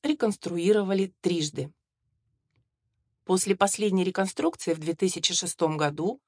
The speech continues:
Омский железнодорожный вокзал принял свой современный облик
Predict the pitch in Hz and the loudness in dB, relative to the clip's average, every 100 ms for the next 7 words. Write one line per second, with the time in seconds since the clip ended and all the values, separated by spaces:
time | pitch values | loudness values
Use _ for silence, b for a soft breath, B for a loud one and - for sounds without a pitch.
0 | _ _ _ 240 349 - - 277 - 175 | _ _ _ 2 2 2 0 -2 -2 -2
1 | 185 180 185 175 185 190 175 165 156 151 | 2 2 0 2 4 4 0 -2 -2 -2
2 | 202 247 294 - 240 294 294 294 175 220 | 4 4 4 -2 2 4 4 2 0 0
3 | 240 175 170 170 185 185 175 - 170 156 | 2 -2 -2 0 2 2 0 0 0 2
4 | 160 - | -4 -8